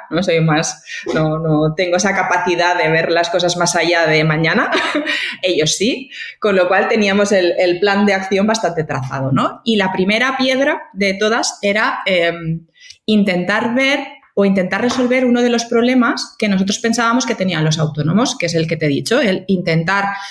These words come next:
presentar sus impuestos por ellos mismos en, en Hacienda sin tener que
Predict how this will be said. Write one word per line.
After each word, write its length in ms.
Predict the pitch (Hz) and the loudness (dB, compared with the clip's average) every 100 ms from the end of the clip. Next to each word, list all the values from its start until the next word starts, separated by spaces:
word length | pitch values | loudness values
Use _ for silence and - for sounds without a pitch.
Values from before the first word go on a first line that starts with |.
| - | -8
presentar 440 | 202 196 185 - | -2 0 0 0
sus 180 | 202 214 | 0 2
impuestos 680 | 226 220 240 240 - 160 151 | 2 2 2 0 0 -2 -2
por 180 | - 170 | -2 0
ellos 260 | 175 214 | 2 2
mismos 580 | 226 277 254 254 415 - - _ _ - | 4 4 4 2 2 -2 -8 _ _ -4
en, 480 | 196 190 185 180 180 | 0 2 0 -2 -2
en 140 | 185 | -2
Hacienda 340 | 170 185 208 262 | 0 0 0 2
sin 160 | 254 | 2
tener 300 | 185 170 170 | 2 0 0
que 520 | 196 185 180 139 - | 0 2 0 -2 -8